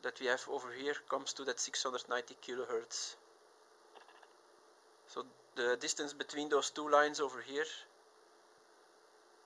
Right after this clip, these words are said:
as you can see at the bottom, when I place the cursor,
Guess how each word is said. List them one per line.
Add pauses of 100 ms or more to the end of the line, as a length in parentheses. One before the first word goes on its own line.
(540)
as
you
can
see
at
the
bottom, (540)
when
I (200)
place
the (140)
cursor,